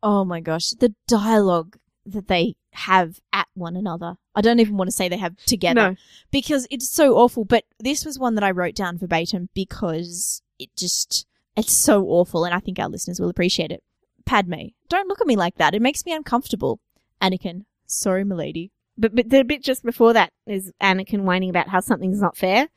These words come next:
Speaker 1: Mm-hmm.
Speaker 2: 'Cause I wrote that down and I wrote, "It's not fair." And then I wrote, "Ugh," and then I wrote, "plus creeper." So he's
Speaker 1: S-,
Speaker 2: clearly
Speaker 1: yeah.
Speaker 2: being, that's the,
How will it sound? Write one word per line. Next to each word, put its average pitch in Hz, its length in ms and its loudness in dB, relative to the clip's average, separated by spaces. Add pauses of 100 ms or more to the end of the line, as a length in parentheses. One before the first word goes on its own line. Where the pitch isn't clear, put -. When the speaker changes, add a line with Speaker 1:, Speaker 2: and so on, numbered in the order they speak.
(220)
Speaker 1:
Mm-hmm. 269 220 -16
Speaker 2:
'Cause 214 160 2
I 214 80 6
wrote 208 200 0
that 196 260 0
down 180 320 4
and 170 80 -2
I 170 80 0
wrote, 165 200 0
"It's 220 200 -2
not 302 280 6
fair." 311 480 4
And 214 120 0
then 214 80 -2
I 214 60 2
wrote, 202 180 2
"Ugh," 196 240 4
and 214 100 -4
then 196 80 -2
I 190 60 2
wrote, 180 200 0
"plus - 280 0
creeper." 190 440 -4 (300)
So - 160 2
he's 208 160 6
Speaker 1:
S-, - 60 -4
Speaker 2:
clearly 240 180 6
Speaker 1:
yeah. 254 380 6
Speaker 2:
being, 208 100 -12
that's 208 220 0
the, 208 180 -8